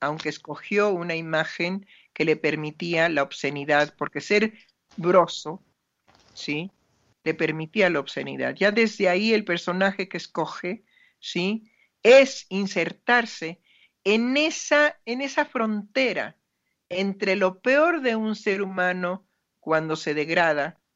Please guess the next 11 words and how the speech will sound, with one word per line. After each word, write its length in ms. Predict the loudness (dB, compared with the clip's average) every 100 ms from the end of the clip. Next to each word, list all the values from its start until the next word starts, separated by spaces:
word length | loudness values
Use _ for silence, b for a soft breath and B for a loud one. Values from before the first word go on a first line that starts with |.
| _ _ _ _
y 120 | 2
a 80 | 2
eso 220 | 2 -2
se 140 | -8 -6
refiere 720 | -6 -8 -6 -4 -4 -6 -10 _ _ _ _ _
el 180 | -6 -6
ser, 420 | -6 -2 0 -2
digamos, 680 | -4 0 0 0 -4 -8 -16 _ _ _ -8
un 180 | -4 2
grosero 920 | 4 2 0 -8 -2 2 2 2 0
empedernido 1040 | -4 -6 -4 -2 -2 -2 -6 -4 -4 -4